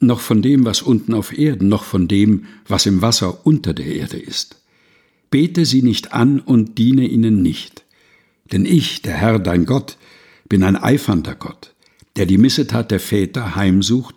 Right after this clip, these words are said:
bis ins dritte und vierte Glied an den Kindern derer, die mich hassen, aber Barmherzigkeit erweist an vielen Tausenden, die mich lieben und meine Gebote halten. Du sollst den Namen des Herrn, deines Gottes, nicht missbrauchen,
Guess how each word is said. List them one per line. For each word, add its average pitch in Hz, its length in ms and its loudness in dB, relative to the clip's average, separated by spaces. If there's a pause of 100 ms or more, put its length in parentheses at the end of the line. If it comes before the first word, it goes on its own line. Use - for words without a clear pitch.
(440)
bis 117 160 2
ins 120 180 0
dritte 156 320 0
und 123 160 2
vierte 143 360 -2
Glied 131 440 -2
an 95 100 -4
den 85 240 -4
Kindern 107 440 2
derer, 98 340 2
die 104 140 -2
mich 107 240 -2
hassen, - 420 -6 (640)
aber 104 460 -2
Barmherzigkeit 113 1000 -2
erweist 95 600 0 (420)
an 101 140 2
vielen 175 340 4
Tausenden, 117 800 0 (180)
die 120 60 4
mich 120 220 0
lieben 117 460 -2 (260)
und - 120 -4
meine 92 220 0
Gebote 98 520 -2
halten. - 360 -8 (1500)
Du 117 100 2
sollst 160 320 0
den 135 160 4
Namen 131 320 4
des 117 180 -2
Herrn, 107 360 0
deines 101 340 0
Gottes, 104 340 -4
nicht 104 240 0
missbrauchen, 104 840 -6